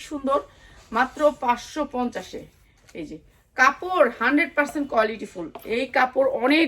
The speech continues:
ভালো কাপড়ের ভিতরে। আপা, আমার সাথে একটা কি আছে, এই যে এইটা অনেক সুন্দর, মাত্র পাঁচশো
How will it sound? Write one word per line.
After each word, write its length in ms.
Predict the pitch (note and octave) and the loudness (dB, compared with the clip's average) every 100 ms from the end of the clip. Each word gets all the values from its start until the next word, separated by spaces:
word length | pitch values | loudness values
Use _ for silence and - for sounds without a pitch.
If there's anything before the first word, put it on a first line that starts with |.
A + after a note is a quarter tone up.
| G#3+ | 0
ভালো 180 | A3 G3 G3 | 2 2 4
কাপড়ের 340 | F#3+ G3+ F#3+ E3+ | 2 2 0 -2
ভিতরে। 260 | E3 D#3 - - - - - - G3+ | -2 -4 -4 -12 -20 -20 -20 -8 -8
আপা, 220 | - B3+ A#3 E3 D#3+ - _ _ _ _ _ _ _ _ _ _ _ _ - A3 | -2 0 0 -2 -6 -20 _ _ _ _ _ _ _ _ _ _ _ _ -16 -10
আমার 240 | G#3+ A#3 - | -10 -10 -10
সাথে 280 | A#3 - A#3+ - G3+ | -10 -4 -4 -4 -8
একটা 320 | G3 - A#3 C4 - _ _ _ _ _ _ _ _ _ _ _ _ _ _ _ _ | -10 -12 -10 -10 -12 _ _ _ _ _ _ _ _ _ _ _ _ _ _ _ _
কি 160 | - A#3 C#4 _ _ _ _ _ _ _ _ _ _ - | -14 -12 -12 _ _ _ _ _ _ _ _ _ _ -18
আছে, 260 | A#3 - - B3+ _ _ _ _ _ _ _ _ _ _ _ _ _ _ _ _ _ - | -18 -12 -12 -12 _ _ _ _ _ _ _ _ _ _ _ _ _ _ _ _ _ -10
এই 180 | A3 F3+ | -4 -4
যে 80 | F3 D#3 - - A3+ | -6 -14 -16 -10 -8
এইটা 160 | A#3+ C4 | -2 -2
অনেক 160 | C4 C4 - | -2 -4 -6
সুন্দর, 320 | C#4 A#3 B3+ D#4 _ _ - A3+ | -6 0 -2 -2 _ _ -8 -4
মাত্র 200 | A#3+ C#4 B3 | -4 -6 -4
পাঁচশো 340 | C4 B3+ - | -4 -4 -8